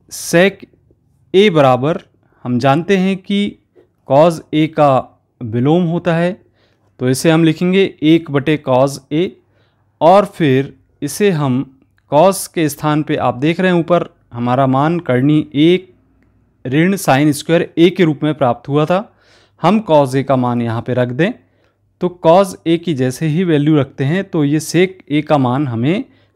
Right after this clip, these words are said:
sin के रूप में प्राप्त हो जाता है। तो इसे हम लिखेंगे करनी एक बटे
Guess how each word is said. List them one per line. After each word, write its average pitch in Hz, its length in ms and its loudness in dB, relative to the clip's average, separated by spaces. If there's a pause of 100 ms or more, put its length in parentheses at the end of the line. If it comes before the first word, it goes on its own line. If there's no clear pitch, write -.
(100)
sin 196 400 0
के 165 80 -2
रूप 139 200 -4
में 143 200 -2
प्राप्त 131 340 0
हो 139 80 -2
जाता 127 260 -2
है। 160 160 -2
तो 156 120 -6
इसे 127 260 -2
हम 123 160 -2
लिखेंगे 131 640 0 (800)
करनी 165 460 2 (680)
एक 190 240 2
बटे 165 520 -2